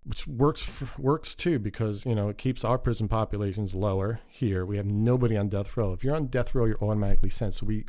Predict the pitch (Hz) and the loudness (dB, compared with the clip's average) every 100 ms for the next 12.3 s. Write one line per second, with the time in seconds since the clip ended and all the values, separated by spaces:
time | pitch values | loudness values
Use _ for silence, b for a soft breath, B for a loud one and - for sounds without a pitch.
0 | - 117 113 117 113 113 113 - - - | -4 0 0 2 0 0 -4 -8 -8 -2
1 | 113 - 117 104 101 104 - 120 107 101 | 0 2 2 0 -2 -4 -2 -2 -2 -2
2 | 104 95 - - 143 180 165 139 113 113 | -2 -2 -4 -4 2 6 6 4 2 0
3 | 98 110 - 92 98 - 180 117 147 165 | 0 -2 -4 -10 -12 -12 -10 -10 -8 -8
4 | 92 92 95 95 - b b b b b | -8 -10 -12 -14 -16 b b b b b
5 | b _ 139 139 127 139 101 - 107 170 | b _ -4 -2 0 0 -2 -4 -4 -2
6 | 95 85 - _ _ _ _ - 123 135 | -4 -8 -18 _ _ _ _ -6 0 2
7 | 123 110 107 110 131 123 127 98 - 127 | 0 0 -2 -2 -2 0 -2 6 8 8
8 | 120 - 123 107 98 92 95 101 98 113 | 4 2 2 2 -2 -4 -6 -4 -4 -6
9 | B B B B - - - - - - | B B B B -8 -6 -4 0 2 2
10 | - 117 113 117 147 120 98 - - 113 | 2 2 4 6 6 4 0 -2 -2 0
11 | 113 - - 90 131 139 - 101 - 80 | 2 2 0 0 2 4 4 4 2 -6
12 | - - | -8 -14